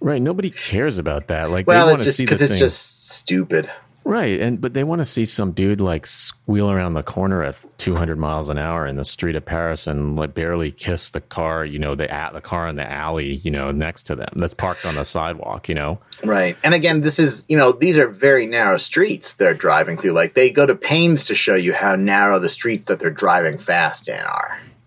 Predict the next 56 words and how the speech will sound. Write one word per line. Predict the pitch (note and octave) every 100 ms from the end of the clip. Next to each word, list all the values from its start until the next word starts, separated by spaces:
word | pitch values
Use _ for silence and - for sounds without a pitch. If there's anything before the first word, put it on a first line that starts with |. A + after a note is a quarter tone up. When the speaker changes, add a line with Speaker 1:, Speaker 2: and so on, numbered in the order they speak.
| _
Speaker 1:
Yeah, | F3 B2
it | E2
feels | - B2 C3+ G2+
real. | D2+ F#2 A#2+ G#1 -
So | - E2+ D#2+
because | A2 F#2 G#2 A2+
of | D2+
that, | E2+ A2+
it's | D2+ -
just | E2+ - -
so | F2
much | G2+ -
more | D#2 C2+
interesting. | E2 - D2+ - A1 - - - -
Speaker 2:
Well, | G3+
Speaker 1:
And | G3+
Speaker 2:
I | F#3
think | G3+
it | E3+
Speaker 1:
that's | -
his | D#3 D#3+
Speaker 2:
feels | C3+
real | C#3+ C#3+
Speaker 1:
trademark. | - B2+
Speaker 2:
because | A#2 G#2+
it | A2
is, | A#2+ A#2 F2+ F2
you | G2+
know, | F#2+ F#2+
like, | F#2+ F#2+
Speaker 1:
Yeah. | C3+
Speaker 2:
there's | G#2
no | A2 A#2+ A#2
C | - - B2+ G#2
G | G#2 G#2
in | G2 D#2+
this | D2 E2+
movie. | D#2+ C#2+ B1+
Like, | D2+ -
they | A2
just | G#2+ B2+ - _ -
did | B2
it. | - - - - -
Like, | F2
Speaker 1:
Yep. | F#2+
Speaker 2:
everything | A#2 C#3 C3 C3+
you | A#2+
see | A2+ - B2+ A#2+
is, | G#2
like, | F#2+ F#2+
a |
car | E2+ - A2 G2
driving | G2 F#2 F#2 F2
on | E2
the | D2
road. | C#2+ D#2 C2